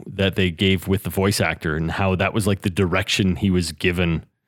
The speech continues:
for that scene. And, like, there was a specific purpose why it was read like that. It's basically him saying that,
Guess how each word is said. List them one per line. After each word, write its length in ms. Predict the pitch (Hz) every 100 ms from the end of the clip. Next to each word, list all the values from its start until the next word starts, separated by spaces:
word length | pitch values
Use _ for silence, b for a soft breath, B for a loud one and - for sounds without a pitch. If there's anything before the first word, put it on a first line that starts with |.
| _ _ _ _
for 260 | - 107 98
that 240 | 87 -
scene. 440 | - 95 82 73 -
And, 160 | 95
like, 240 | 98 98 -
there 160 | 123 127
was 140 | 113
a 40 |
specific 440 | 113 - 160 156 -
purpose 320 | 127 107 110
why 140 | 113
it 20 | 98
was 140 | 92
read 160 | 104 101
like 140 | 92
that. 200 | 90 87
It's 120 | 107
basically 340 | 143 131 143 135
him 140 | 127
saying 260 | 120 110
that, 140 | 104